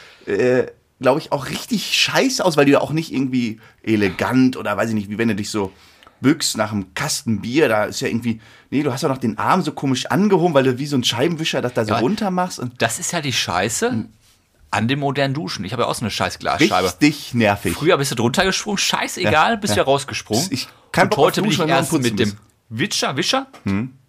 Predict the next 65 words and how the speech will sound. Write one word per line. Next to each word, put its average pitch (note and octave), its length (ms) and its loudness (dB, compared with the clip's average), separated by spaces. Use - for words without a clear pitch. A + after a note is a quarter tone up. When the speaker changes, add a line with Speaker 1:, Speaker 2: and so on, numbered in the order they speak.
Speaker 2:
dann D3+ 240 2
mit D#3 240 -4
einem A#2 180 0
Frottituch. A3+ 720 -2
Speaker 1:
Was? - 400 -2
Speaker 2:
Ja G2 140 -4
klar, B2+ 480 -2
alle A2+ 260 0
Ränder A3 420 0
machen, A#3 380 -4
alle, A#2 720 -2
äh, - 20 -4
Speaker 1:
Wie? F2+ 120 0
Speaker 2:
hier F#2 160 -2
Silikonfugen, F3+ 880 -4
Speaker 1:
Na. B2 180 -2
Speaker 2:
ja, D3 80 2
richtig - 200 -2
mit D3+ 60 -4
dem C#3 80 -6
Tuch, - 300 -2
dass A#2+ 160 -2
er B2+ 40 -4
richtig B2+ 160 -6
trocken A#2 200 -6
ist. - 120 -6
Und A#2+ 220 -2
die C3 60 -8
Armaturen D#3+ 400 -4
auch A3+ 220 -2
mit A#2 80 -4
dem G2 100 -4
Frottituch. F#2+ 640 -8
Speaker 1:
Ach, - 80 -12
ist - 100 -12
doch - 60 -6
nicht D#2 140 -12
dein D2 120 -6
Ernst. D2 280 -2
Speaker 2:
Das B2 100 2
ist - 60 -4
ja B2 60 -2
klar. C3 360 -2
Speaker 1:
Das G#2 140 0
glaub D#2+ 160 -2
ich D#2+ 60 -14
dir D#2+ 120 -4
nicht. D#2 220 -8
Nicht G#2+ 160 2
nach F2+ 120 0
jedem F2+ 220 -2
Duschen. F2 300 -4
Speaker 2:
Aber B2 100 2
ich - 60 4
Speaker 1:
Verarschen. D#3+ 180 0
Speaker 2:
bin E3+ 60 0
nach D#3+ 240 0
der C3+ 160 -4
Dusche C#3 420 -2
erstmal C#3 340 -2
drei A#2+ 200 -2
Minuten C3+ 300 -4
dran, A2+ 280 0
die A2+ 180 -2
Dusche G#2+ 460 -4